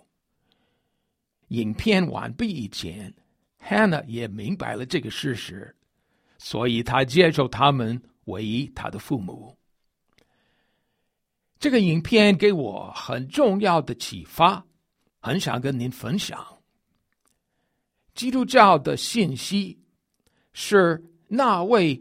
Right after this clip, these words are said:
创造人类的神要领养我们，因为这位神爱我们，他要领养我们，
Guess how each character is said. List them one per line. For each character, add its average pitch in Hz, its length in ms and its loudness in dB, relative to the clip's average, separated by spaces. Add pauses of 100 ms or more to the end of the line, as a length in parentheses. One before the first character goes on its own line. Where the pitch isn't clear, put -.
创 185 360 0
造 180 220 6
人 113 200 -4
类 160 260 2
的 131 140 -4
神 - 440 -14 (720)
要 156 340 2
领 127 500 -6
养 131 360 -4
我 90 160 -12
们， 104 300 -14 (1500)
因 269 180 0
为 240 100 6
这 240 180 6
位 196 200 4
神 135 460 -6
爱 247 180 -2
我 151 220 -10
们， - 120 -20 (920)
他 196 200 2
要 185 160 4
领 131 220 -2
养 120 220 -6
我 - 140 -14
们， - 200 -20